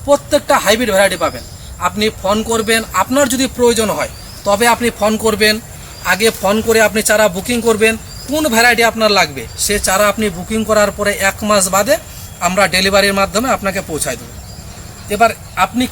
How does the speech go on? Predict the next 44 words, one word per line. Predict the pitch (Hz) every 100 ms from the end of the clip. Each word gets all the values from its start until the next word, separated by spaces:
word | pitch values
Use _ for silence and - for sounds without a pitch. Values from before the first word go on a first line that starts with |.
| -
কি | 427 403
জাত | 233 170
নেবেন | 139 117 - - - -
সব | 302 302 185
আমাদের | 175 165
কাছে | 147 143 135
পাবেন, | 117 127 -
কিন্তু | 254 254 - - - - -
এরকম | 226 254 262 247 208
অরিজিনাল | 226 208 262 254 -
চারা | 202 170 - - -
আপনার | 185 220 175 185
আমাদের | 247 247 240
সব | 247 -
থেকে | 269 262
বড় | 220 220
গ্যারান্টি। | 208 190 143 120 - - - 190
আপনি | 254 226 214
এক | 214
হাজার | 254 233
চারা | - 233 220
নেবেন, | 165 120 - 226
একটা | - - 240
পুরুষ | - 311 233
গাছ | 226 190
আমাদের | 170 165 -
চা-, | -
বাগানে | 139 131 127
পাবেন | 113 120
না, | - - - - -
কারণ | 202 185
হাইব্রিডে | 160 202 233 226 233
কোনো | 220 -
পুরুষ | 208 202
গাছ | 214 190
পাবেন | 190 196 196
না। | 240 - - - -
ফুল | 277 294 285
আসবে | 269 277
আপনার | 262 277 190
দেড় | 240 208
মাসে, | 151 - - - - - -
ফল | 233 240
সেটিং | 247